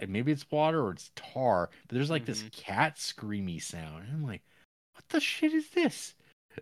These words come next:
Speaker 1: Like, and there, but there's no cat in the
Speaker 2: Mm-hmm.
Speaker 1: nets. It's just happening.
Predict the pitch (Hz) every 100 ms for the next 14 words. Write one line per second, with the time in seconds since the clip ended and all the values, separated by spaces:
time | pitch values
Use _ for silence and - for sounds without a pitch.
0 | - - 208 160 - 180 170 175 143 165
1 | 170 285 - - 180 160 110 101 131 110
2 | - - 170 - - 151 170 113 87